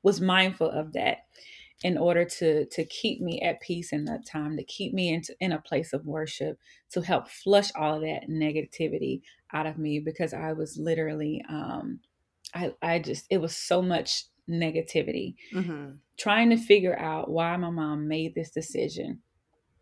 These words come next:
Speaker 1: you know, and I felt rejected. I felt heartbroken. Um,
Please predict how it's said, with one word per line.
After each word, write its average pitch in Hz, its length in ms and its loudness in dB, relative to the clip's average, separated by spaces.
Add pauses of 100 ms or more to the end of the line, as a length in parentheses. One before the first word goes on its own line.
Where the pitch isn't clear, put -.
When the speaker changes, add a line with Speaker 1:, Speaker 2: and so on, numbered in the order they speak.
(180)
Speaker 1:
you 170 140 -2
know, 156 200 2
and 156 160 -2
I 151 80 -2
felt 151 480 2
rejected. 190 540 4
I 156 160 0
felt - 160 -4
heartbroken. 170 840 0 (380)
Um, 151 540 -4